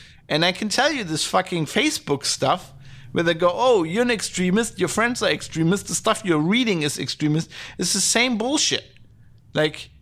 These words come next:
uh, <laughs> yeah, Century Reporter, I think, has it right.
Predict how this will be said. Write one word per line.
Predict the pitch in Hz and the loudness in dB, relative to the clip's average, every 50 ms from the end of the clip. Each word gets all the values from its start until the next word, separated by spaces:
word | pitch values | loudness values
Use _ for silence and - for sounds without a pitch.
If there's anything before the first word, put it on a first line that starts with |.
| - - - - - - - - - | -20 -20 -20 -20 -20 -20 -20 -8 -4
uh, | - 151 151 147 147 143 - - - - - - - - - - - - - | 0 0 2 2 0 0 -4 -8 -16 -20 -20 -20 -20 -20 -20 -20 -20 -6 -4
<laughs> | 160 - - - - - - - - - | -4 -4 -4 -6 -14 -20 -20 -20 -14 -6
yeah, | - 151 165 147 - 175 165 - | -2 0 0 0 0 -4 -10 -8
Century | - - 175 160 - 180 165 | -6 -4 -2 0 2 2 2
Reporter, | 151 147 139 - 170 160 156 147 | 4 2 2 2 0 0 0 0
I | 147 143 | -2 -2
think, | - - 247 262 240 | -2 -2 -2 -4 -2
has | - - 190 185 175 180 | -2 0 0 0 0 0
it | 180 - | -2 0
right. | 156 175 175 147 139 | 2 2 2 2 0